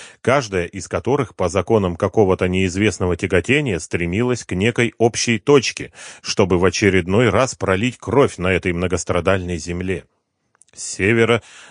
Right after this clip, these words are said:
двигалась колонна машин под руководством полковника Высоченко. С запада подходили две машины, в которых, кроме трёх сотрудников чеченской милиции, находились офицеры бюро координации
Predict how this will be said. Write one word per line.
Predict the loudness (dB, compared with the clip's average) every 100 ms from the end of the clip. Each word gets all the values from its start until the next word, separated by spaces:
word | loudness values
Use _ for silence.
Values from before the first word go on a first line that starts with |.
| -14
двигалась | -4 0 2 4 2
колонна | 2 4 6 4 2
машин | 0 0 0 0
под | 2 2
руководством | 2 2 2 2 0 0 0
полковника | 2 2 4 4 2 0
Высоченко. | 0 0 0 2 0 -2 -10 -18 _ _ _ _ _ _ _ -18
С | -14 -4
запада | -2 -2 -6 -4
подходили | -6 -2 -2 -2 -2
две | -2 -2 0
машины, | -2 -2 -2 -2 -6
в | -12 -2
которых, | 0 2 2 0 -6
кроме | -2 0 2
трёх | 2 2
сотрудников | 2 0 -2 -6 -4 -6
чеченской | -6 -6 -4 -4 -2 -2
милиции, | -2 -2 -4 -6 -6
находились | -4 -2 -2 -2 -6 -6
офицеры | -6 -6 0 2 2
бюро | 4 4 4
координации | 2 0 0 0 -2 -6 -16 -18